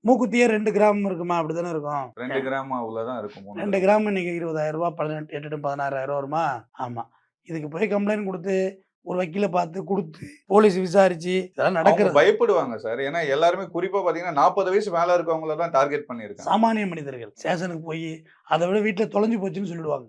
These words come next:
Speaker 1: வேலை செஞ்ச இடத்துல எங்கேயா விழுந்துட்டுன்னு சொல்லி கூட
Speaker 2: அவங்க கிட்ட இருந்து தப்பிச்சதே பெரிய விஷயமா
Speaker 1: ஆ,
Speaker 2: இருக்கும்.
Speaker 1: பயப்படுவாங்க. வீடியோ வேற எடுத்திருக்கான்,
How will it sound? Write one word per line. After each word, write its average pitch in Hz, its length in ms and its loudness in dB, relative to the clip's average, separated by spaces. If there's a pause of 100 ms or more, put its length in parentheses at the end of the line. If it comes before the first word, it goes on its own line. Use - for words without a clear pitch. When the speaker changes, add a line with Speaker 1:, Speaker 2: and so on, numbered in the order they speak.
Speaker 1:
வேலை 240 240 6
செஞ்ச 202 220 -2
இடத்துல 175 240 -4
எங்கேயா 190 180 -4
விழுந்துட்டுன்னு 196 380 -4
சொல்லி 165 180 -8
கூட 117 180 -2
Speaker 2:
அவங்க - 0 -
கிட்ட 139 180 -2
இருந்து 139 220 -4
தப்பிச்சதே 139 380 -2
பெரிய 123 260 -4
விஷயமா 113 400 -8
Speaker 1:
ஆ, 139 560 0 (200)
Speaker 2:
இருக்கும். - 20 -10
Speaker 1:
பயப்படுவாங்க. 165 480 -2
வீடியோ 208 280 2
வேற 170 160 -2
எடுத்திருக்கான், 147 560 -6